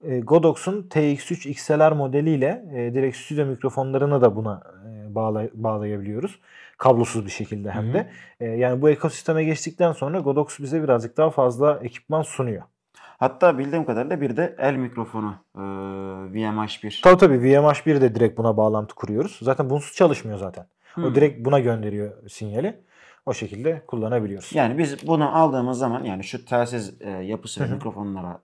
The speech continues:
Speaker 2: e, eriştiğimiz zaman, e, çok fazla fonksiyona, yani, e,
Speaker 1: Tabii, yani
Speaker 2: çeşitli kullanıma sahip
Speaker 1: bunu
Speaker 2: olabiliyoruz.
Speaker 1: aldık. E, bu kendi üzerindeki mikrofonlar dışında ister farklı bir markanın shotgun X L R'ını kullanalım, istersek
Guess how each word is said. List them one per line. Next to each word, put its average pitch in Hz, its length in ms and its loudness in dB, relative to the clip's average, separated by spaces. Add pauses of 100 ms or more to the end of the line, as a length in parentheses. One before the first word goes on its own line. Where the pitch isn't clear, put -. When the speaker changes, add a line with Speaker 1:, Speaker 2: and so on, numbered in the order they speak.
Speaker 2:
e, - 340 -12
eriştiğimiz 98 460 -6
zaman, 131 400 -4 (300)
e, 90 220 -8
çok 185 220 0
fazla 147 540 -2 (340)
fonksiyona, 131 760 -6
yani, 104 200 -4
e, 101 260 -8
Speaker 1:
Tabii, 127 280 4
yani 135 120 4
Speaker 2:
çeşitli 127 420 -2
kullanıma 123 460 -2 (140)
sahip 117 300 -4
Speaker 1:
bunu 95 80 -8
Speaker 2:
olabiliyoruz. 151 240 2
Speaker 1:
aldık. 175 720 4
E, 127 380 -2
bu 175 220 6 (240)
kendi 143 220 0
üzerindeki 143 380 -2
mikrofonlar 139 600 0
dışında 113 400 -6
ister 123 320 0
farklı 127 320 -2
bir 131 60 -6
markanın 120 380 -4
shotgun 123 480 -6
X 117 200 -10
L 107 60 -4
R'ını 110 300 -6
kullanalım, 104 400 -10 (360)
istersek 123 580 -2